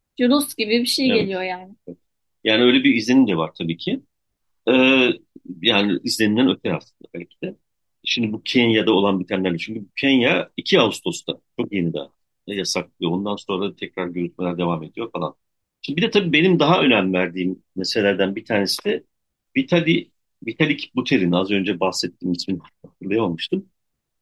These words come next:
Speaker 2: O Ethereum'un kurucusu. Onun, e, bir yazısı var. El-, epeyce eleştirel bir yazı ama böyle kişisel değil de daha genel, e, yaklaşarak, e, yaptığı bir eleştiri.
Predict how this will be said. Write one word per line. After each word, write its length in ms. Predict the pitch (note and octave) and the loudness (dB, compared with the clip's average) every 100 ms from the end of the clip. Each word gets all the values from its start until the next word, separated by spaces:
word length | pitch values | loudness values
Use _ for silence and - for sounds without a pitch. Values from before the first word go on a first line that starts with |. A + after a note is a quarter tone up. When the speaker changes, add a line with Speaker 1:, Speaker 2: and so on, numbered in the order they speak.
| - | 2
Speaker 2:
O 360 | A#2 B2+ - - A#2 | 4 6 2 -2 -4
Ethereum'un 560 | A2+ D3+ A#2 G2+ C3+ | 0 2 2 2 0
kurucusu. 680 | - A2 G2+ F#2 - F#2 - _ _ _ _ _ _ | -2 -4 -4 -6 -14 -16 -18 _ _ _ _ _ _
Onun, 520 | C#3 F#3 F#3 C#3 - _ - | 6 6 6 2 -2 _ -4
e, 40 | G2+ G#2 G2 F#2 F2+ E2+ E2+ | 0 2 2 4 2 2 -2
bir 120 | G#2 | -4
yazısı 460 | F2+ E2+ D#2+ - E2 | 0 0 -2 -4 -4
var. 260 | D2+ - - | -6 -6 -4
El-, 240 | F2+ F2 - - _ _ _ - | -4 -4 -10 -20 _ _ _ -12
epeyce 380 | - F#2+ E2 - | -6 -2 -2 -2
eleştirel 580 | F2+ E2+ - G2 F2+ E2 | -4 -4 -4 -4 -4 -4
bir 80 | |
yazı 380 | D2+ C#2 - - - | -6 -6 -6 -6 -4
ama 340 | F#2+ F2+ - _ - | -2 -2 -6 _ -4
böyle 380 | F2 F2+ G2 - _ _ | 0 2 0 -4 _ _
kişisel 520 | - - - G#2 F#2+ | -6 -2 0 -2 -2
değil 180 | C#3+ F2 | -2 0
de 140 | E2+ | -4
daha 200 | - - | -4 -6
genel, 360 | G#2+ F#2+ F2+ D2 _ _ _ - | -4 -2 -2 -4 _ _ _ -20
e, 40 | - _ _ _ _ | -20 _ _ _ _
yaklaşarak, 580 | - - - F2+ D#2 - _ _ | -10 -8 -10 -6 -6 -8 _ _
e, 40 | - F2 | -18 -10
yaptığı 440 | D#2 - F#2 E2 | -10 -8 -8 -6
bir 100 | - | -8
eleştiri. 600 | - - - - D#3+ A#3+ | -14 -14 -12 -8 -6 -6